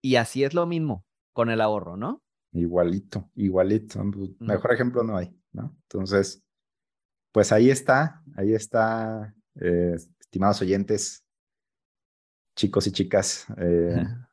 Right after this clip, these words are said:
Speaker 2: déjenos comentarios, vamos a estar haciendo en nuestro Instagram, eh, preguntas, ahí vamos a dejar ahí el, el, en historias para que nos
Speaker 1: Ujú.
Speaker 2: pongan qué pregunta quieren que les respondamos.
Speaker 1: Ujú.
Speaker 2: Em, se los estaremos lanzando ahí frecuentemente para que,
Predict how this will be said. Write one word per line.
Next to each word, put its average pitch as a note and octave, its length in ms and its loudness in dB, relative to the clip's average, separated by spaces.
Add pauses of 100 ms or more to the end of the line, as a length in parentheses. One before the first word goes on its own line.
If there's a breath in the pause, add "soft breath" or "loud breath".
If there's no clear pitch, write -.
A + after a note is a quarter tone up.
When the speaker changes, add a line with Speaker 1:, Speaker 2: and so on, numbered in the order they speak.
(160)
Speaker 2:
déjenos B2+ 340 2
comentarios, A#2+ 560 4
vamos C#3 240 -4
a - 20 -8
estar A#2+ 240 -2
haciendo A#2+ 1080 -2 (340)
en G2+ 160 2
nuestro G#2 300 0
Instagram, C#3+ 600 0 (680)
eh, F#2 440 2
preguntas, C3 560 0
ahí A#2 60 2
vamos A#2 200 -4
a G#2+ 60 -2
dejar G2+ 240 -4
ahí G#2+ 140 0
el, G2+ 300 -4
el, F#2 440 -6
en F2+ 220 0
historias A2+ 480 4
para F2+ 220 -4
que F2+ 100 -8
nos F2+ 140 -8
Speaker 1:
Ujú. A2+ 80 -14
Speaker 2:
pongan G#2+ 340 -2
qué A2 120 2
pregunta A#2+ 460 -2
quieren A2+ 260 -2
que A2 120 -4
les G2 120 -6
respondamos. G#2+ 760 -2 (120)
Speaker 1:
Ujú. A#2 360 -14 (240)
Speaker 2:
Em, F2+ 560 0
se G2 120 -2
los F2 100 -4
estaremos G2+ 360 -2
lanzando G2 440 -2
ahí G2 240 0
frecuentemente G2 680 -2
para E2 220 -2
que, D#2+ 280 -6